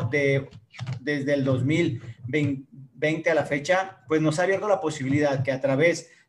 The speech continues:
de las diferentes redes sociales y de las diferentes plataformas, nosotros podamos tener un contacto inclusive mucho más amplio. Eh, ha sido como para, para bien, o sea, el para bien en muchos aspectos. Uno de ellos es el alcance.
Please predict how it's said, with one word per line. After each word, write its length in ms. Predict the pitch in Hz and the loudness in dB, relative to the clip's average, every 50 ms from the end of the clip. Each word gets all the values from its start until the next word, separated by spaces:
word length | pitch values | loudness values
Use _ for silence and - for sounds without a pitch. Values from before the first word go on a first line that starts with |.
| _ | _
de 160 | 123 123 147 | 0 2 4
las 260 | 147 143 135 131 - - | 4 4 2 -2 -4 -4
diferentes 580 | 139 143 139 147 143 151 175 190 190 - 202 | -4 -2 0 2 2 4 2 2 0 -2 2
redes 180 | 185 180 180 - | 4 4 4 2
sociales 560 | 160 147 - 160 160 170 170 156 139 143 - | 0 -2 -2 -2 0 0 0 0 -2 -4 -6
y 60 | 143 135 | -4 -4
de 80 | 135 | -4
las 100 | 131 123 | -4 -4
diferentes 420 | 127 127 - 131 143 - 180 165 - | -6 -6 -4 -2 -2 -2 -4 -6 -8
plataformas, 800 | - 139 131 135 123 120 - 143 143 151 170 196 202 - - - - - - _ | -8 -8 -8 -6 -8 -2 0 2 2 4 2 0 0 -2 -8 -18 -20 -20 -18 _
nosotros 260 | - 135 135 170 180 - | -4 -2 -2 -2 -2 0
podamos 460 | - 147 143 143 156 170 - - - | 2 4 4 4 2 0 -2 -4 -4
tener 420 | - 143 135 135 156 165 165 - - | -2 0 2 4 2 2 0 -2 -4
un 140 | 156 151 151 | -4 -4 -2
contacto 680 | 156 165 160 156 - 156 147 - - 175 175 180 - | -2 -4 -4 -2 -2 -2 0 0 0 0 0 -2 -4
inclusive 380 | 165 151 - 127 127 127 147 170 | -8 -8 -6 -6 -4 -2 -2 -2
mucho 320 | 165 156 151 147 139 139 | -2 -2 -2 -2 -2 -2
más 200 | 131 139 143 139 | -2 -2 -2 -2
amplio. 380 | 139 151 170 175 - 143 127 - - _ _ _ _ - - - _ _ - | -4 -4 -4 -4 -8 -10 -10 -10 -14 _ _ _ _ -20 -20 -20 _ _ -4
Eh, 680 | - 147 151 151 151 147 147 147 143 139 - - _ _ _ _ _ _ _ _ _ _ _ _ _ - | -2 0 0 2 2 0 0 0 -2 -4 -6 -12 _ _ _ _ _ _ _ _ _ _ _ _ _ -4
ha 120 | 165 170 | -4 -2
sido 260 | - 185 208 220 208 | 0 2 2 2 4
como 260 | - 190 175 165 - 151 | 4 2 2 2 2 2
para, 480 | 165 151 147 143 143 139 135 135 - - _ _ | 2 2 4 2 2 0 -2 -2 -4 -10 _ _
para 260 | - 151 151 143 143 | 2 2 4 4 4
bien, 540 | 139 151 156 185 220 262 285 359 349 - - - | 4 2 2 2 2 2 2 0 -2 -6 -10 -12
o 80 | - | -6
sea, 300 | 131 156 147 135 120 98 - | -2 -2 0 0 -2 -4 -4
el 220 | 135 143 147 147 | -4 -4 -4 -2
para 240 | 143 160 156 147 143 | 0 0 2 2 2
bien 240 | 139 165 202 233 240 | 2 0 0 -2 -2
en 160 | 220 190 175 | -2 0 -2
muchos 240 | 170 175 196 202 175 | -2 -2 -2 -2 -2
aspectos. 520 | 165 143 147 - 180 185 185 - - - | -2 0 2 2 2 2 2 -2 -6 -4
Uno 200 | 139 143 156 165 | -2 -2 0 2
de 80 | 170 175 | 2 2
ellos 180 | 190 208 - | 2 2 0
es 120 | 175 156 165 | -2 -2 0
el 80 | 175 | 0
alcance. 600 | 156 131 135 - 165 165 165 160 135 131 - - | 0 -2 -2 0 0 0 0 0 -4 -8 -10 -12